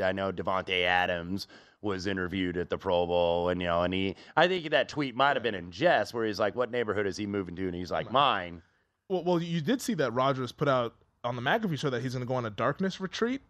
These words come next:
Speaker 1: Yeah.
Speaker 2: <laughs> before deciding. <laughs>
Speaker 1: Yeah, Ro-, Rodgers, ro-, yeah, Rodgers, Rodgers is going dark because I don't think he wants to look at the Twitter machine and realize that he's <laughs> sandbagged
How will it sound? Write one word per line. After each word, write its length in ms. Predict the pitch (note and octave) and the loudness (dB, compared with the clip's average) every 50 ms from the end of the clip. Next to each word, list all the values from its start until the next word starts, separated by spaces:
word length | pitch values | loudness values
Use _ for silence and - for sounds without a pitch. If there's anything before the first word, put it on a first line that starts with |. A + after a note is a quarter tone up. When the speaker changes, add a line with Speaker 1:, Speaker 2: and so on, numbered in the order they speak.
| _ _ - | _ _ 0
Speaker 1:
Yeah. 140 | B2 - - - - - | 0 0 0 -4 -14 -14
Speaker 2:
<laughs> 160 | - - - | -6 2 2
before 340 | C4 - - - F3+ F3 E3 | 2 2 2 -2 -2 -2 -2
deciding. 540 | F3 F3 - - E3 E3 F#3 - G#3+ G3+ - - | -4 -6 -2 -2 0 0 0 -2 -4 -6 -6 -8
<laughs> 40 | F#3 - - - - - - _ - G#3 | -12 -14 -10 -6 -6 -6 -4 _ 2 4
Speaker 1:
Yeah, 220 | E3+ F3 F3 E3+ - - - - - D#3+ | 6 6 6 6 2 -2 -6 -6 0 4
Ro-, 200 | F3+ F3+ D#3+ - | 4 4 4 6
Rodgers, 480 | E3+ F3 F#3 G#3 G#3 G#3 G#3 F#3 C#3 - D3 | 6 6 6 6 6 2 -2 -2 -2 -6 -6
ro-, 160 | D#3+ F3 D#3+ | -2 -2 0
yeah, 200 | D#3+ F3 E3+ D#3 | 0 2 2 2
Rodgers, 480 | D#3 D#3 D#3+ E3+ G3 F3+ F#3+ F#3 D#3+ D3+ | 4 6 6 6 6 4 2 -4 -4 0
Rodgers 420 | D3+ D#3+ E3+ F#3+ F3+ F#3 F3 C3 | 2 4 4 4 4 0 -4 -6
is 120 | C#3 D3 C3 | -6 -6 0
going 320 | - F3+ E3 D3+ C3+ B2 | 2 2 2 2 0 2
dark 320 | A#2 C3+ C3 C3+ C#3+ A#2+ - | 4 6 6 6 4 2 -2
because 260 | C3 G#2+ C3 A#2+ A2 | -2 0 0 4 4
I 100 | B2 B2 | 6 6
don't 180 | C3 C3 B2 | 6 4 2
think 140 | - C#3+ A2 | 0 -4 -2
he 100 | A#2+ B2 A#2 | -2 -2 2
wants 240 | B2 B2 A#2+ - | 2 2 2 2
to 100 | - G#2+ | -2 -2
look 220 | G#2 A2 B2 - B2+ | 2 2 2 2 0
at 80 | G#2+ | -2
the 80 | - G2 | -4 -6
Twitter 340 | - - - B2+ B2 A#2+ A#2 | -6 0 2 2 4 4 2
machine 460 | A2 G2+ F#2+ - - A#2 A2 A2 G#2 | 0 0 -2 -2 -2 -2 0 0 0
and 160 | G2+ G2 G2+ A2 | 0 0 4 6
realize 400 | A#2 A#2 A2+ A2+ A2 G#2+ G2+ E2+ | 6 6 8 6 6 4 2 0
that 100 | A2 G2+ | -4 -4
he's 140 | G2 F#2+ | -4 -4
<laughs> 0 | |
sandbagged 1120 | - - A3 G3+ - D3+ C3 B2 B2+ B2+ B2+ C3 A2+ A#2+ G#2 F#2+ F2+ F2 F2 F2 F#2 G2 A2 | -6 -6 -6 -2 2 2 4 4 4 2 2 4 4 4 4 4 4 2 0 0 -2 -6 -12